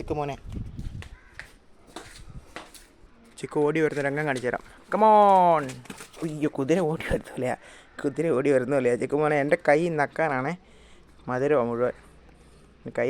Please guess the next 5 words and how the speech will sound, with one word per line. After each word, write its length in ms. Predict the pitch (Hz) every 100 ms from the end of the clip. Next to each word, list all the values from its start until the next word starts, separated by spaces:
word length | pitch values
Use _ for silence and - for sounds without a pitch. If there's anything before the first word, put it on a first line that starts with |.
| 135
ഒന്ന് 100 | 127
ക-, 140 | 117 -
കഴുകിയേക്കാം. 500 | 120 123 127 123 - - _ - - - - - - - - - - - - - - - - - - - - - - - - - - - - - - - - - - - - - 113
ഉം. 100 | 104 - - - - - - - - - - - - - - 554 - - - - - - - - - - - - - - - - - - - -
പക്ഷേ 240 | - -